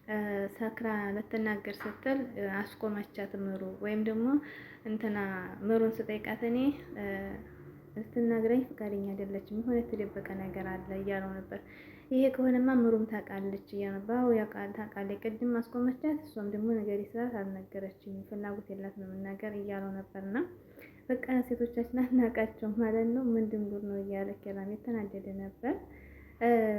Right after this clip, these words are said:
እንግዲህ ሴት ልጅ ብዙ ትችላለች። ምስጢር አንዳንድ ጊዜ ሴ-፣ ያኔ ብዙ ጊዜ ሴቶች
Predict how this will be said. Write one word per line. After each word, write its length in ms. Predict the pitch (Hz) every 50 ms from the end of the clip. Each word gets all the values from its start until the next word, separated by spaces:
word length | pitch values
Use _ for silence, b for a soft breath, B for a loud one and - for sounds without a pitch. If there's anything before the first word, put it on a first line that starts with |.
| 202 202 196 -
እንግዲህ 400 | 208 233 240 247 240 240 254 254 254
ሴት 240 | - - 220 208 208
ልጅ 180 | 202 202 - - - -
ብዙ 220 | 214 202 196 196 196
ትችላለች። 680 | 196 - 202 - - 214 202 196 196 202 190 196 196 202 208
ምስጢር 380 | 214 214 - - - 220 214 208 208 208 202 202
አንዳንድ 360 | 208 220 233 233 254 254 254 247 233
ጊዜ 140 | 233 226 233 233
ሴ-፣ 280 | - - 220 202 196 190
ያኔ 200 | 196 208 220 240 247 240 214
ብዙ 220 | 214 - 220 214 220
ጊዜ 200 | 220 226 240 240 233
ሴቶች 460 | 240 220 214 214 - 233 226 226